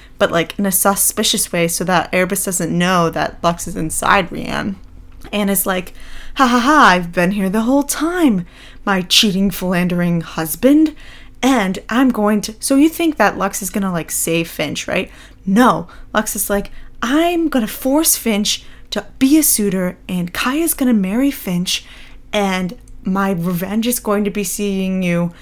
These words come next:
not get what you want, and instead your servant gets him. And if you touch a hair on Finch's head, I'll obliterate, obliterate, obliviate,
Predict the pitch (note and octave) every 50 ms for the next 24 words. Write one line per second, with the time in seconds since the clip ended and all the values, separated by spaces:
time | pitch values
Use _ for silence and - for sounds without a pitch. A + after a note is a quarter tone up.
0 | - - - - G#3 A3 G#3+ G#3+ A3 - A#3 G#3+ G#3+ - G3+ - - G#3+ G3+ F3
1 | F#3 F#3 F3+ F3+ E3+ - - F#3+ F#3 F3+ F#3 - - G#3 G3+ F3+ F3 G3 F3 -
2 | - - G#3 G3 F3+ F3+ F3+ F3 F3 - - - - - - - - - - F3
3 | F3 - - E3+ E3 - - G3 F#3+ F#3 F#3+ A#3 B3 C#4 C#4+ C#4+ D4 D4 D#4 -
4 | - A#3 - A#3 - - G#3 F3+ F#3+ A3+ A#3 A#3+ A#3 A3+ G#3+ G#3+ - A3 G#3+ -
5 | A3 - - - G3 F#3 F#3 F3 - - F#3+ G3 G3 G3+ G3 - F#3+ F#3 E3+ E3
6 | E3 - - F#3 G3+ G#3 F#3 G3+ G3+ F#3+ F#3 F#3 - - - F#3+ F3+ E3 D#3+ E3+
7 | - - G#3 A3+ G3+ F#3+ G3 G3 F#3+ F#3 F3+ - - - - - - F3+ E3+ F3
8 | F3+ G3 G3+ F#3 F#3+ G3 F#3 F#3 F3+ F3 - -